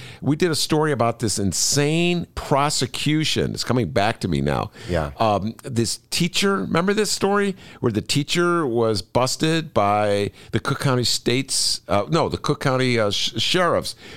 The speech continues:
Speaker 1: for
Speaker 2: Sheriff's Police.
Speaker 1: Sheriff's Police for trying, what were they doing? They were trying to grow, they were gonna put a grow house together or something?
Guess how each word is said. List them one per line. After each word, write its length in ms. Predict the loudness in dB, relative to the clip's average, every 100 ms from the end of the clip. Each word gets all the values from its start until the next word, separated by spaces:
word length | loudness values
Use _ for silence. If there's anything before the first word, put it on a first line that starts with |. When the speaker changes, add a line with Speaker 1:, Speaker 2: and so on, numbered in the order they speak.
| -16
Speaker 1:
for 240 | -2 2
Speaker 2:
Sheriff's 300 | 2 2 0
Police. 380 | -2 0 0 0
Speaker 1:
Sheriff's 340 | 2 2 0 0
Police 260 | 0 0
for 100 | -2
trying, 200 | -4 -2
what 120 | -2
were 220 | 0 0 2
they 160 | 0
doing? 180 | 0 0
They 60 | 0
were 40 |
trying 200 | 0 -2
to 40 | -2
grow, 260 | -2 -2 0
they 120 | 0
were 80 | 0
gonna 200 | 0 0
put 160 | -2
a 60 | -2
grow 320 | -2 0 2
house 280 | 0 0 -4
together 380 | -4 -2 0 0
or 60 | -2
something? 360 | -4 -4 -6